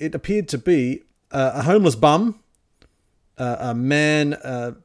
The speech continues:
looking much older than he was, probably in his late twenties, and a quite professionally dressed, smart-looking young lady. And she was explaining how her marriage had broken down, and,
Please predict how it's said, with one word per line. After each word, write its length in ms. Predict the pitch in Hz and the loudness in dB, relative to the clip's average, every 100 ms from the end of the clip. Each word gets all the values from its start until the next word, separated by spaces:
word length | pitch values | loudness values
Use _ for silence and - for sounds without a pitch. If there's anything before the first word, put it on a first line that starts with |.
| _ _ | _ _
looking 380 | 156 156 143 139 | -4 -4 -2 -2
much 180 | 139 156 | -4 -2
older 220 | 143 135 | -2 -2
than 140 | 127 | -2
he 80 | 117 | -4
was, 340 | 127 135 131 123 | 0 0 0 -2
probably 380 | 143 135 120 | -2 -2 -2
in 60 | 127 | -4
his 160 | 120 127 | -4 -4
late 200 | 123 - | -4 -4
twenties, 560 | 127 120 165 226 - _ _ _ _ _ _ _ _ _ | -6 -6 -8 -10 -16 _ _ _ _ _ _ _ _ _
and 260 | 160 165 160 | -2 0 0
a 240 | 160 160 | 2 2
quite 440 | 156 - 196 233 - | 2 -2 0 0 -2
professionally 640 | 190 165 214 - 196 165 | -6 -2 -2 0 -2 -2
dressed, 680 | 139 156 170 - - - - | -2 0 0 -2 -8 -12 -8
smart-looking 1600 | - 165 175 202 185 - _ _ _ - 165 165 156 151 147 147 | -6 0 2 2 0 -8 _ _ _ -2 -2 0 -2 -4 -4 -4
young 300 | 151 143 143 | -2 0 0
lady. 420 | 139 143 120 87 82 _ _ _ _ _ _ _ _ _ _ | 0 0 0 -6 -12 _ _ _ _ _ _ _ _ _ _
And 300 | 147 139 143 - _ _ _ _ | -4 -2 -2 -6 _ _ _ _
she 440 | - 214 262 202 | -4 -2 0 0
was 400 | 156 160 143 - | 0 0 0 -4
explaining 640 | - 143 - 226 208 165 | -6 -8 -6 -4 -4 -4
how 460 | 127 147 147 143 135 | -4 -2 -2 0 0
her 480 | 123 131 127 127 127 | 0 2 2 2 0
marriage 400 | 131 147 139 - | -2 -2 -2 -4
had 120 | 120 | -6
broken 360 | 127 123 123 110 | -4 -2 -4 -4
down, 440 | 131 131 131 127 | -4 -2 -4 -6
and, 420 | 123 117 113 110 | -6 -6 -6 -8